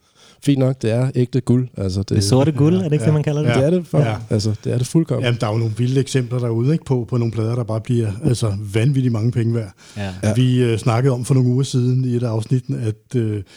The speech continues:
Speaker 3: der er en... Øh, øh, reggae-distributør eller reggae-forhandler i Schweiz, der hedder Reggae Fever,
Speaker 2: Mm.
Speaker 3: som, som, hvor man kan købe plader og C D'er online, og de holder sådan nogle auktioner
Speaker 1: Hold da op.
Speaker 3: over,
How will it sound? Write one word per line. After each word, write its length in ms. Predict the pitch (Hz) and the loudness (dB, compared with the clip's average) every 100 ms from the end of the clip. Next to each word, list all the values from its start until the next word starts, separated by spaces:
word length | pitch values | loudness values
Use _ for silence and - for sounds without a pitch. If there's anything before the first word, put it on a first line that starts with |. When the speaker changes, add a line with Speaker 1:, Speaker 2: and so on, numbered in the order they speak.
| - _ | -20 _
Speaker 3:
der 60 | 113 | -2
er 80 | 110 | 0
en... 360 | 113 110 120 | 0 -2 -2
Øh, 500 | 131 110 107 107 107 135 - - | -2 -2 -2 -4 -6 -10 -16 -8
øh, 380 | 120 104 101 98 85 - _ _ - - - - _ _ - | -4 -4 -4 -6 -10 -16 _ _ -14 -14 -20 -20 _ _ -2
reggae-distributør 800 | 120 123 131 123 - 120 - 127 | 2 2 0 -4 -4 -6 0 0
eller 140 | 107 104 | 0 0
reggae-forhandler 580 | 113 117 113 120 123 120 | 0 0 0 0 2 0
i 140 | 123 110 | -2 -2
Schweiz, 380 | - 117 110 - | -2 -2 -2 0
der 60 | |
hedder 180 | 117 113 | 2 2
Reggae 220 | 113 113 | 0 0
Fever, 420 | 107 131 123 131 113 _ | 0 -2 0 0 -4 _
Speaker 2:
Mm. 60 | 123 117 120 - _ | -4 -4 -4 -10 _
Speaker 3:
som, 300 | - 113 104 | -2 0 0
som, 200 | - 113 | -2 -2
hvor 140 | 107 110 | -2 -2
man 120 | 107 | -4
kan 80 | 104 | -2
købe 360 | 117 107 110 | -2 -2 -4
plader 320 | - 110 113 | -4 -2 -2
og 60 | 104 | -2
C 140 | - 113 | -4 -4
D'er 40 | |
online, 280 | 117 104 113 | -2 -2 -2
og 180 | 110 107 | -2 -2
de 80 | 110 | -2
holder 160 | 127 | -2
sådan 160 | 120 135 | 0 2
nogle 180 | 127 123 | 2 2
auktioner 540 | 110 - 170 170 170 117 _ _ _ | -2 0 0 0 -2 -4 _ _ _
Speaker 1:
Hold 140 | 90 | -6
da 60 | 90 | -6
op. 140 | - - | -8 -4
Speaker 3:
over, 360 | 135 117 120 | 0 2 2